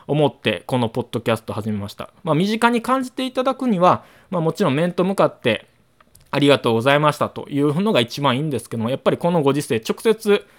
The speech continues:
お礼をお伝えするのも難しい時代ですから、こういう形で声でですね、映画館、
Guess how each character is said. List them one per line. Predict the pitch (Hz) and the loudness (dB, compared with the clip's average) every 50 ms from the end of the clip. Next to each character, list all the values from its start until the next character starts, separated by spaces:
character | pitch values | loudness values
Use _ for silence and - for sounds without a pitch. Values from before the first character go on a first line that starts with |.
| - - - - - | -20 -20 -20 -10 -4
お | 143 135 | 0 2
礼 | 135 135 139 143 151 | 4 6 6 6 6
を | 160 151 | 6 6
お | 139 | 4
伝 | - - - - 127 123 | 0 -4 -4 -2 -2 -2
え | |
す | 110 - | -2 -2
る | 147 156 | -2 0
の | 170 135 | 0 0
も | 120 123 147 | 0 0 -2
難 | 156 170 170 185 180 | -2 -2 0 0 0
し | - - 139 113 107 | 2 0 -2 -2 -4
い | - - - | -4 -8 -8
時 | - 143 151 | -4 -2 0
代 | 170 170 170 165 | 2 4 4 4
で | 165 160 | 2 0
す | - - | -2 0
か | - 123 | 0 0
ら、 | 104 104 110 - | 0 0 -2 -4
こ | - 131 | -2 -2
う | 127 | -2
い | |
う | 131 | 0
形 | - 156 - 170 - | 0 0 -2 -2 -2
で | 175 165 | -2 -4
声 | - - 160 170 214 | -2 0 0 2 2
で | 262 240 | 2 2
で | 170 120 | 2 0
す | - 139 | 0 -2
ね、 | 139 135 117 - _ _ _ _ _ _ _ _ - | -2 -2 -4 -6 _ _ _ _ _ _ _ _ 0
映 | - 175 190 | 0 2 4
画 | 208 208 | 4 4
館、 | 202 - 160 131 - - | 2 2 0 -2 -2 -4